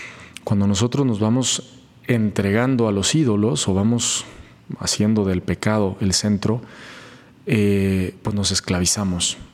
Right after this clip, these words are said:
¿no? Y, y, y nos quedamos atados, apegados a nuestro pecado. Y por eso Jesús dice, "El único pecado que no será perdonado, pues, es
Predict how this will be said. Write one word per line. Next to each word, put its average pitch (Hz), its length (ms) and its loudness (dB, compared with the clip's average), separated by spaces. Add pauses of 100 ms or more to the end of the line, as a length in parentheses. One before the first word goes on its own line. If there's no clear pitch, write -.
(100)
¿no? 104 360 0
Y, 110 120 2
y, 113 340 -2
y 120 40 2
nos 101 200 2
quedamos 101 380 0
atados, 110 520 0
apegados 104 880 0
a - 60 -10
nuestro 87 340 -6
pecado. 87 480 -2 (1700)
Y 135 120 2
por 135 200 0
eso 120 460 0
Jesús 117 380 -2
dice, 127 260 0
"El 110 80 2
único 143 300 0
pecado 131 440 0
que 117 120 -2
no 120 360 2
será 113 340 0
perdonado, 120 460 2
pues, 107 240 -2
es - 380 -2